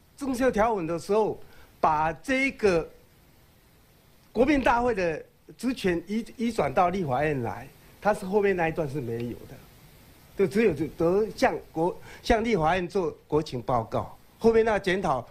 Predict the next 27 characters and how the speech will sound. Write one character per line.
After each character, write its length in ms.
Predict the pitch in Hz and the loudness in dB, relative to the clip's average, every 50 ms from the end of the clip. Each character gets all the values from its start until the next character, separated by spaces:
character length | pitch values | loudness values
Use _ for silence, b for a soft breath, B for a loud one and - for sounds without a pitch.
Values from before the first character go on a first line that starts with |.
| b b b b - | b b b b 0
呃， 200 | - 170 165 147 | 2 2 4 4
检 200 | - - 202 220 | 4 4 4 4
讨 180 | 190 156 139 | 4 2 0
意 80 | 160 180 | 0 0
见 240 | 165 180 170 151 - - - - - - - | 2 2 2 2 0 -6 -14 -20 -20 -4 -2
跟 160 | - 170 185 | 0 0 2
着 160 | 180 165 151 135 131 - - - | 0 0 -2 -4 -8 -12 -14 -12
是 160 | - - 190 | -8 -6 -6
全 400 | - - - - - - 123 135 | -6 -8 -10 -6 0 2 4 4
部 80 | 156 147 | 4 2
删 280 | 123 - 139 127 131 | 2 2 2 2 0
除 260 | 127 - - - - - | 2 4 4 2 2 0
的 80 | - | -10
了。 200 | - - - - B B B B B B B | -12 -12 -12 -12 B B B B B B B
但 240 | 226 254 247 196 | 4 6 6 4
我 100 | 170 165 | 2 -2
书 180 | 151 - 240 233 | -6 -12 -12 -8
上 260 | - 254 214 180 175 | -6 -4 -4 -4 -6
是 160 | 160 - 208 | -8 -8 -10
写 180 | 180 - 151 127 | -10 -10 -10 -10
是， 200 | 123 - - - 139 - - b b b b b - | -10 -10 -10 -10 -10 -12 -16 b b b b b -6
呃， 140 | 147 139 135 143 - | -4 -4 -4 -4 -4
有 180 | - 156 139 156 | -4 -2 -2 0
意 100 | 190 165 | 0 -2
省 240 | 143 - 120 107 110 | 2 4 4 6 6
略 200 | 139 151 143 117 | 6 4 4 2
了， 180 | 90 - 98 | -2 -4 -6